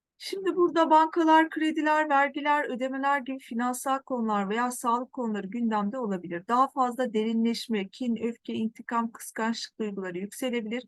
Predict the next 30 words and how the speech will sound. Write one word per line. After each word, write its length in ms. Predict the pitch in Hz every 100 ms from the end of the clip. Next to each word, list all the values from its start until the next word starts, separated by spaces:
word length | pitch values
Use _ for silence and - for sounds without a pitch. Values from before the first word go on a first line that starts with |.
| - - - -
Bunun 320 | 247 262 339
getirdiği 720 | 330 320 302 233 220 220 254 - _ _ -
doğal 240 | 254 285 277
olarak 460 | 220 202 240 254
böyle 260 | 226 233 202
duygusal 560 | 226 220 233 277 269 269
krizler 560 | 254 226 208 233 262 233
ve 80 |
endişeler 640 | 220 226 202 - 196 220 262
olabilir. 560 | - 202 180 160 160 _ - - -
Sizin 320 | 311 320 339
yedinci 440 | 330 320 330 359
evinizde 440 | 349 302 226 214 208
ilerleyeceği 720 | 269 277 285 294 302 254 202
için 220 | - 269
zaten 440 | 262 262 247 226
Güney 240 | 226 240 233
Ay 220 | 233 220
düğümü 240 | 226 226
de 140 | 233 190
burada. 360 | 190 175 175 196 -
Zaten 360 | 214 214 202
çok 260 | 190 233 -
da, 40 | 202 202
e, 340 | 190 180 180
rahat 300 | 214 214 220
olduğunuz 540 | - 208 196 190 180 196
bir 140 | -
alan 320 | 170 165 175
değil. 280 | 233 247 269